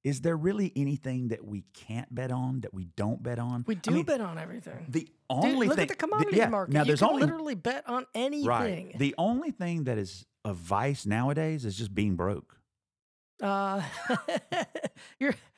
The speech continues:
Speaker 1: As
Speaker 2: Yeah, I
Speaker 1: long
Speaker 2: guess
Speaker 1: as
Speaker 2: it's,
Speaker 1: you've got
Speaker 2: it's like
Speaker 1: money,
Speaker 2: talents.
Speaker 1: you can
Speaker 2: Yeah.
Speaker 1: bet on
Speaker 2: The,
Speaker 1: anything you
Speaker 2: the
Speaker 1: want.
Speaker 2: gospel of talents. Yeah,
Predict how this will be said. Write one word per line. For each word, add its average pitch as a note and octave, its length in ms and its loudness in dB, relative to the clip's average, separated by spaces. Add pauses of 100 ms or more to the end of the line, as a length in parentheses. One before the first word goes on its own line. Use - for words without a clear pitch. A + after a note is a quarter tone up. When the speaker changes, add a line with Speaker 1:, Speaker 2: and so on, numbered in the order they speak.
(220)
Speaker 1:
As D3+ 120 2
Speaker 2:
Yeah, - 60 0
I E3+ 40 4
Speaker 1:
long F#3+ 140 8
Speaker 2:
guess E4 80 4
Speaker 1:
as F4 80 6
Speaker 2:
it's, G3 60 2
Speaker 1:
you've G#3 120 4
got F#3 120 8
Speaker 2:
it's E3+ 80 0
like D3+ 60 4
Speaker 1:
money, F#3+ 220 6
Speaker 2:
talents. C#3+ 380 2
Speaker 1:
you D3 160 -2
can G3+ 200 -2
Speaker 2:
Yeah. A#3 100 2
Speaker 1:
bet D#3+ 280 6
on D#3 140 0
Speaker 2:
The, D#3 60 0
Speaker 1:
anything E3+ 340 2
you D#3+ 60 2
Speaker 2:
the D#3 80 2
Speaker 1:
want. F3 60 -2
Speaker 2:
gospel B3+ 400 0
of A#3 80 -4
talents. A3 540 -4
Yeah, B3+ 260 -2